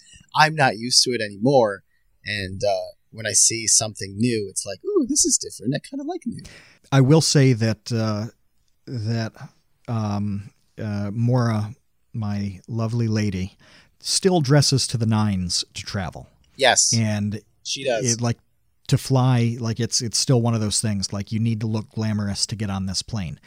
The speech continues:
Speaker 2: And that means that every time we go through security, she gets stopped because she always has heels on that are so big that they have to be scanned separately.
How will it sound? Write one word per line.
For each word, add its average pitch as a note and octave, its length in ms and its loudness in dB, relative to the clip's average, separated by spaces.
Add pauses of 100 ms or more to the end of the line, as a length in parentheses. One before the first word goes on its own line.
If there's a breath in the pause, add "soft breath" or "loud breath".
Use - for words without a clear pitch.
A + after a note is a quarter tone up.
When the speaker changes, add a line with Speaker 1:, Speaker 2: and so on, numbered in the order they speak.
(360 loud breath)
Speaker 2:
And A2 420 -2
that C#3 260 -2
means C3+ 340 4
that G#2+ 220 -4
every C#3+ 320 2
time C#3+ 260 4
we B2+ 80 2
go B2 180 0
through C3 200 -2
security, A#2+ 640 -2 (240 loud breath)
she - 260 2
gets B2+ 240 2
stopped - 560 0
because A2 240 -2
she - 160 0
always D#3 320 2
has A#2 240 2
heels F3 420 2
on D#2+ 360 -4 (300 loud breath)
that B2 180 4
are A2 100 2
so D3+ 380 6
big B2 360 4
that G#2+ 160 -4
they A#2+ 120 2
have C3 280 4
to A#2+ 60 0
be A2+ 140 0
scanned A#2 640 4
separately. - 640 -4